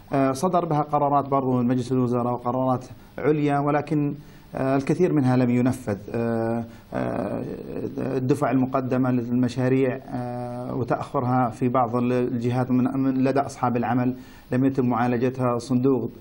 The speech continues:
صندوق المقاولين لم يتم، آه، معالجته. آه، مرجعية المقاولين لحد الآن مكانك راوح.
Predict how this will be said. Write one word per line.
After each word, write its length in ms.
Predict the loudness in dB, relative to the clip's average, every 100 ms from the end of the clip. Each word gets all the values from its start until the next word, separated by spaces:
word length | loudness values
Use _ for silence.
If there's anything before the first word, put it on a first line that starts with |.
| -20 -20 -6
صندوق 360 | 0 2 4
المقاولين 680 | 2 2 0 0 2 2 2
لم 140 | 2
يتم، 400 | 2 0 2 2
آه، 420 | 0 -2 -4 -4 -2
معالجته. 800 | 0 2 2 2 0 0 0 -2 -8 -20 -12 -4
آه، 380 | 0 0 0 2
مرجعية 580 | 2 2 2 2 2 2
المقاولين 640 | 0 0 0 0 2 2
لحد 260 | 0 -2 -2
الآن 440 | -2 0 0 0 0
مكانك 460 | -2 -2 0 -2 0
راوح. 460 | 0 0 -2 -6